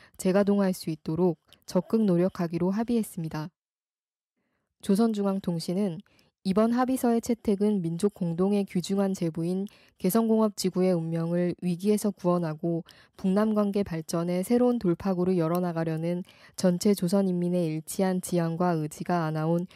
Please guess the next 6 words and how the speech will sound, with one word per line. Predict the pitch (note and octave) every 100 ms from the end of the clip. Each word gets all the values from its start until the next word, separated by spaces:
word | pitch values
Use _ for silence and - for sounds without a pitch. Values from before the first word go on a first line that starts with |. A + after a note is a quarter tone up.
| - -
고귀한 | - F#3 F3 G#3 G#3
결실이라고 | G3+ E3+ E3 G3 F3+ E3+ D#3+
밝히고 | E3+ E3+ - F3+ - F3+ E3+ - _ _ _
합의서의 | - C4 C4+ C4+ B3
조항들을 | A3+ F3 F3 E3+ E3+
보면 | E3 D#3+ F3 F#3+ D#3+